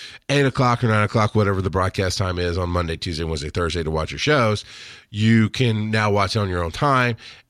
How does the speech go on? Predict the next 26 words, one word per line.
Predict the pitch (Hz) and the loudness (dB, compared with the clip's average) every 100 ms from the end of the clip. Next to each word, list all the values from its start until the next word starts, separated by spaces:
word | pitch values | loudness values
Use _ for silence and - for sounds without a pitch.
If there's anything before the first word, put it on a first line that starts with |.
| - | -4
and | 160 | 0
you're | 147 | 2
still | 131 151 | 2 2
getting | 123 135 123 | 2 2 4
less | 131 139 | 4 2
commercials | 180 170 156 160 | 2 2 2 0
than | 139 127 | 0 0
if | 123 | 0
you | 120 | 0
watch | 95 - | -2 -2
it | 113 | -4
broadcast. | 127 143 - 90 78 - - - _ | 0 0 -2 -6 -6 -10 -16 -20 _
But | 113 | -2
going | 127 127 113 | 2 2 2
from | - 117 | 0 2
what | 117 | 2
I | 98 | 0
did | - 131 190 156 | -2 -2 0 0
pay | 104 | -2
for, | 90 98 90 87 - | -2 -2 0 0 -2
it | 104 | -2
is | 98 185 139 92 - _ _ _ | 2 2 2 -2 -10 _ _ _
worse. | 98 98 80 80 - - - - - - _ 113 | -2 0 0 -4 -6 -8 -14 -20 -20 -20 _ -4
Uh, | 110 107 | -2 -2
but | 104 214 269 | 0 2 2
overall, | 330 269 208 240 127 151 | 2 4 4 4 2 0